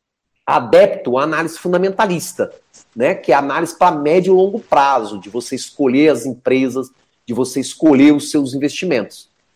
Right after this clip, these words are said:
Mas nós temos também, por exemplo, quem é pra curto prazo, que é mais ou menos quem trabalha com as estratégias de day trade, swing trade,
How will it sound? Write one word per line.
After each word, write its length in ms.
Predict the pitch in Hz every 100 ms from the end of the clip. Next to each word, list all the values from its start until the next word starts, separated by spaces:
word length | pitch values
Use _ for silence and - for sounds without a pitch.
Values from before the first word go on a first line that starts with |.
| _ _
Mas 220 | 156 170
nós 200 | 165 208
temos 340 | - 240 247 240
também, 340 | 285 220 226
por 160 | 226 233
exemplo, 480 | 196 151 196 220 214
quem 280 | 180 170 170
é 20 |
pra 320 | 175 196 240
curto 400 | - 208 202 349
prazo, 500 | 302 185 170 135 - _ _ _ _ _ _ _
que 120 | 139
é 60 | 151
mais 320 | 151 165 170
ou 80 | 165
menos 380 | 147 180 208 202
quem 200 | 175 160
trabalha 380 | 160 143 147
com 80 | 175
as 140 | 180 185
estratégias 560 | 190 196 - 170 151
de 140 | 135 135
day 260 | 120 147
trade, 640 | 156 175 175 170 147 107 110
swing 400 | - 127 156 160
trade, 640 | - 165 160 160 135 143